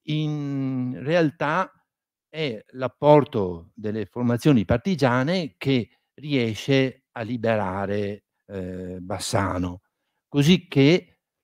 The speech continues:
i tedeschi alle dieci fanno saltare quel che rimaneva del ponte vecchio, il ponte nuovo era già stato distrutto,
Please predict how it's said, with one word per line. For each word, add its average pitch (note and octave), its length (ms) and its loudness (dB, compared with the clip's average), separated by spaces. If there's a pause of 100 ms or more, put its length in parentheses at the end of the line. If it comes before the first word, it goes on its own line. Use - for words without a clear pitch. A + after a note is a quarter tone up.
(180)
i A#2+ 140 -12
tedeschi B2 720 6 (300)
alle A2+ 260 -2
dieci A#2 520 4
fanno A#2 400 0
saltare A#2 540 0
quel B2+ 220 0
che A2+ 120 -2
rimaneva A2+ 520 0
del G2 200 -6
ponte A2+ 360 -2
vecchio, B2 680 -4
il F#2+ 140 -20
ponte G#2+ 320 0
nuovo G#2 400 4
era G2 180 -6
già G#2 160 -2
stato G2+ 320 -4
distrutto, C3 720 -10